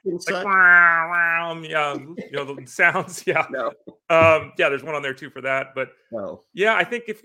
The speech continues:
Speaker 2: like you said, if you're a fan of a product, whether it's
Speaker 1: <laughs>
Speaker 2: Bond or J-, Jason Bourne or the N F L,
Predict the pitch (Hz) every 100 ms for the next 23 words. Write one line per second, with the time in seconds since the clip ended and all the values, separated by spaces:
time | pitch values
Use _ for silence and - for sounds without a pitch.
0 | - _ 190 180 135 - _ _ _ _
1 | _ _ 180 175 208 190 - 175 175 170
2 | 151 _ 143 135 135 131 131 123 110 107
3 | 110 - - 214 196 190 180 170 175 185
4 | 160 165 127 - 120 - - - 143 131
5 | 120 - 226 190 190 180 180 156 156 175
6 | 165 165 151 147 143